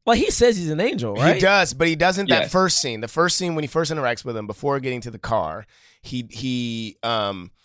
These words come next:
Speaker 2: doesn't say that he's an angel. He says, he says, "I'm here and I'm from the man upstairs," you know, and he points upstairs.
Speaker 3: Yeah,
Speaker 2: And he's like
Speaker 3: he
Speaker 2: a
Speaker 3: says, "Who said," yeah.
Speaker 2: <laughs>
Speaker 1: 'Cause basically my thing is, is like,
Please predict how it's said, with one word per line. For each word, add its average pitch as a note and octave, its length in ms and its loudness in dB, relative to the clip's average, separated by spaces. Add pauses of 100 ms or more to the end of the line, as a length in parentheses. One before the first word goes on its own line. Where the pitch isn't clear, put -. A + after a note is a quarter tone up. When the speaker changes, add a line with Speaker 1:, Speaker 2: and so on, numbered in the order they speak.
(180)
Speaker 2:
doesn't D3+ 260 2
say D3+ 140 0
that C#3 80 -6
he's B2 160 -6
an A2+ 100 -6
angel. G#2+ 260 -6
He A2 60 -6
says, A#2 320 -2 (200)
he D3 100 -6
says, B2 200 0
"I'm A#2 140 -2
here D#3+ 340 -2
and B2 80 0
I'm B2 80 0
from D3+ 140 -2
the C3+ 60 -2
man C3 200 0
upstairs," A#2 480 -2
you C#3 100 -8
know, A#2+ 80 -2
and A2 80 -4
he A2+ 60 -6
points A#2 300 -6
upstairs. G2+ 680 -2 (140)
Speaker 3:
Yeah, E3 240 2
Speaker 2:
And C#3+ 100 4
he's A#2 100 0
like C#3+ 100 4
Speaker 3:
he F3+ 60 4
Speaker 2:
a F3 40 2
Speaker 3:
says, D#3+ 220 0
"Who F3 120 4
said," F3+ 360 0 (100)
yeah. A#2+ 360 2 (460)
Speaker 2:
<laughs> - 480 -2
Speaker 1:
'Cause A3 200 2
basically G#3+ 300 0
my G3+ 120 -2
thing - 200 -4
is, D3+ 160 -4
is C3+ 120 -10
like, C3 280 -4